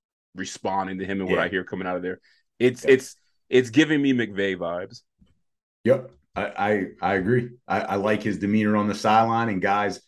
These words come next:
Speaker 2: didn't quit there against Baltimore. And I think that shows the sign of respect that, that they have for him in, in,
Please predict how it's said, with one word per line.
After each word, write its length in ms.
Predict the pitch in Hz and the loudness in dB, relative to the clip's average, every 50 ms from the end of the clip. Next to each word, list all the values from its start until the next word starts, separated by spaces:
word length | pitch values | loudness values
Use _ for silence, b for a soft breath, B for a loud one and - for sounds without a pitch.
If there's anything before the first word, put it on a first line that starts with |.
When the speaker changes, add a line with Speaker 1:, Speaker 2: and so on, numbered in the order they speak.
| _ _ _ _ _ _ _ - | _ _ _ _ _ _ _ -2
Speaker 2:
didn't 300 | 90 117 117 113 110 107 | 2 2 2 2 0 -4
quit 280 | - - 113 117 120 120 | -4 0 0 0 0 2
there 180 | 120 117 110 | 2 4 4
against 360 | 110 101 110 113 110 104 - - | 4 4 2 0 -2 -2 -2 0
Baltimore. 600 | 113 110 110 120 120 - 120 117 120 120 117 107 | 2 2 2 2 0 0 0 2 2 2 2 0
And 80 | 98 95 | 0 -2
I 80 | 92 | -2
think 240 | - - 110 92 - | -2 -4 -4 -2 0
that 160 | 101 98 95 | 0 0 0
shows 320 | - - 107 104 101 95 87 | 0 2 2 2 2 2 -2
the 80 | 92 | -6
sign 260 | 90 - 101 98 101 | -4 -2 -2 -2 0
of 80 | 95 92 | 0 0
respect 460 | 92 90 - - - 101 98 - - | 0 -2 -2 -2 -4 -4 -4 -2 0
that, 240 | 104 95 90 - - - _ _ _ _ _ _ - | 0 0 0 -2 -4 -12 _ _ _ _ _ _ -6
that 120 | 92 92 | -4 0
they 120 | - 98 87 | 2 2 2
have 320 | 80 95 98 101 95 - | 2 2 2 0 0 -2
for 320 | - - - 101 101 98 92 | -4 -6 -4 -2 -2 -2 -2
him 260 | 101 101 101 98 98 | -4 -4 -2 -2 -2
in, 280 | 92 87 87 87 - - | -2 -2 -4 -4 -6 -6
in, 360 | 90 87 87 85 82 80 | -6 -6 -6 -6 -8 -10